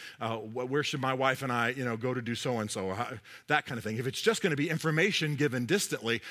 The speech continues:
then I wanna say that something is wrong. Not because I say so, but because your word says that I will know you,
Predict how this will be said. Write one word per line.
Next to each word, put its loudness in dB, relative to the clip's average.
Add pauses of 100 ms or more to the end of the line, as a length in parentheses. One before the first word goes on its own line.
(200)
then 0
I 2
wanna 0
say 2
that 0
something 2
is -2
wrong. 2 (800)
Not 0
because 2
I 6
say 2
so, 0 (280)
but 0
because 0
your 8
word 4
says 0 (400)
that 0
I 4
will 2
know 4
you, -6